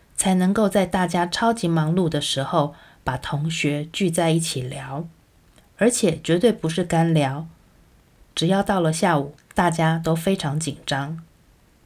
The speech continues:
要在一群优秀机灵的同学之间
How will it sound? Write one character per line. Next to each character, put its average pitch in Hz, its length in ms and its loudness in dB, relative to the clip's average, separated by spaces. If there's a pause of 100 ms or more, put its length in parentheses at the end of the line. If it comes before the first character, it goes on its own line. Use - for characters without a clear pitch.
(100)
要 269 140 4
在 175 200 2
一 214 80 0
群 170 320 0
优 214 160 4
秀 185 200 0
机 165 220 0
灵 175 160 2
的 160 100 4
同 151 240 -2
学 160 200 -2
之 170 180 -4
间 165 420 0